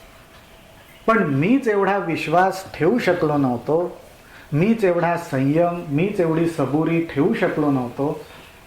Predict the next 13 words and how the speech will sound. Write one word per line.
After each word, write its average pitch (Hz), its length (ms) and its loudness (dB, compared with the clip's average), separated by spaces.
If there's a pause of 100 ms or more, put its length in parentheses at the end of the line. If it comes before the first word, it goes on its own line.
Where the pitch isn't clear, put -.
(180)
की 185 60 2
अरे, 175 180 2 (120)
तो 196 80 4
काय 139 260 -2
करतोय 180 380 0
ते 196 60 2
बघावं 170 400 -2
तरी, 233 120 -8 (2250)
फळाच्या 180 360 2
रूपाने 175 360 0
माझ्यापर्यंत 165 640 -2
काय 151 200 0
पोचतंय, 170 580 -2